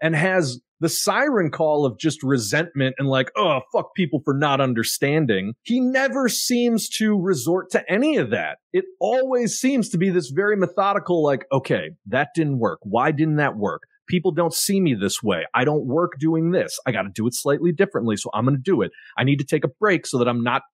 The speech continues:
doing this, so that people don't remember this thing. And when I come back, it needs to be totally different. So that's what I'm gonna do." Like, that level of self-discipline, I, I, the one thing I'll say is, like,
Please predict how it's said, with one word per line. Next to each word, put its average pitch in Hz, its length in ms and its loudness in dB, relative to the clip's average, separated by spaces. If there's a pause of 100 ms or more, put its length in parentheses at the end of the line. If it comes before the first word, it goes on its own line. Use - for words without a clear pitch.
(100)
doing 170 280 0
this, 160 240 -2
so - 160 -4
that 135 180 0
people 165 220 0
don't 170 160 0
remember 190 400 0
this 117 240 -2
thing. 131 260 0 (240)
And 113 80 -4
when 135 100 2
I 139 60 2
come 180 240 0
back, 233 240 -2
it 143 80 -4
needs 143 200 0
to - 60 -12
be 123 120 -4
totally 156 420 -2
different. 151 400 -4
So 110 160 -2
that's 95 220 -2
what 131 100 2
I'm 135 60 0
gonna 147 160 2
do." 139 300 -2 (360)
Like, 160 240 -4
that 240 260 0
level 170 640 2 (400)
of 139 160 0 (600)
self-discipline, 113 840 0 (520)
I, 151 40 2
I, 143 140 0 (600)
the 156 160 0
one 202 260 0
thing 208 140 0
I'll 185 120 2
say 247 220 0
is, 156 160 0
like, 147 240 0